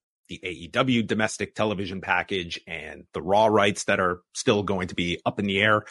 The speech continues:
uh, this year until th-, those agreements are up at the end of September. I mean, the U F C package is gonna be the next big one to focus upon because, I mean, here is the,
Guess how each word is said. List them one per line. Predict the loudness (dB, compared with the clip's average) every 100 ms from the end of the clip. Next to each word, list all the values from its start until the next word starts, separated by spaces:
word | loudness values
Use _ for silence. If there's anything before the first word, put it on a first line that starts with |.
| -20 -20 -6
uh, | 2 4 4 0 _ _
this | 0 2 4
year | 4 6
until | 4 2 2 2 0
th-, | 0 -2
those | 0 -2
agreements | -2 -2 -2 0
are | 4
up | 4 2
at | -2 0
the | 0 -2 -2 -4
end | -4
of |
September. | -4 -2 2 4 4 2 -2 -20 -20 _ -14
I | -6
mean, | -4
the | 0
U | 2
F | 2
C | 2
package | 2 2 2 2 0
is | -2
gonna | -2 -2
be | -2
the | -4
next | -2 -2 -2 -2
big | -2 -2
one | -8 -10 -8
to | -4 -4 -4
focus | -2 0 0 0
upon | 2 2 2
because, | 0 0 0 0
I | -2
mean, | -2 0
here | 2 4
is | 2 0 0 -2 0
the, | -2 -2